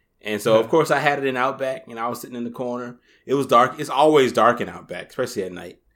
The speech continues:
Speaker 1: I don't know why they don't turn the lights
Speaker 2: Mm-hmm.
Speaker 1: on in there. But I was okay 'cause I had my magnifying glass. It was lit up over there.
Speaker 2: It's just right.
Speaker 1: I got
Speaker 2: Just the way
Speaker 1: distracted
Speaker 2: that
Speaker 1: by the food. It came out, you know.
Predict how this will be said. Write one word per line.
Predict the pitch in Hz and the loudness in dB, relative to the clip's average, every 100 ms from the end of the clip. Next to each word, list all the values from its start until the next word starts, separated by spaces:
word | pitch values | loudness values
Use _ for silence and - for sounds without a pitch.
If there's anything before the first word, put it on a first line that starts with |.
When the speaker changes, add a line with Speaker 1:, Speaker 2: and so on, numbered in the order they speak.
| _ _ | _ _
Speaker 1:
I | 110 | -6
don't | 107 | -4
know | 101 | 0
why | 104 | 0
they | 98 | 0
don't | 101 | -4
turn | 101 | -6
the | 95 | -4
lights | 95 - | -6 -6
Speaker 2:
Mm-hmm. | 92 | -10
Speaker 1:
on | 92 | -10
in | 90 | -14
there. | 87 95 _ _ _ - | -14 -18 _ _ _ -2
But | 104 | 2
I | 110 | 4
was | 185 151 | 4 2
okay | 135 127 151 | 0 0 0
'cause | 120 | -4
I | |
had | 117 110 | -2 -2
my | |
magnifying | 107 113 113 113 107 104 | -2 -2 -4 -4 -6 -4
glass. | 107 110 107 | -4 -4 -6
It | |
was | 101 104 | -8 -4
lit | 107 | -2
up | 110 107 | -2 -4
over | 101 98 | -8 -6
there. | 95 98 101 _ _ _ _ | -6 -6 -10 _ _ _ _
Speaker 2:
It's | 135 - | -8 -4
just | 147 135 127 | -4 -4 -6
right. | 113 113 - _ - | -8 -8 -12 _ -8
Speaker 1:
I | 135 | -2
got | 139 - | -2 -4
Speaker 2:
Just | - | -4
the | - | 2
way | |
Speaker 1:
distracted | 165 127 123 120 | 2 2 -4 -12
Speaker 2:
that | _ _ _ _ - | _ _ _ _ -4
Speaker 1:
by | 123 | -4
the | 120 | -4
food. | 143 139 139 139 147 | -8 -8 -8 -12 -18
It | 123 | -10
came | 139 127 | -8 -6
out, | 127 127 123 | -4 -4 -6
you | 120 | -8
know. | 117 120 | -8 -10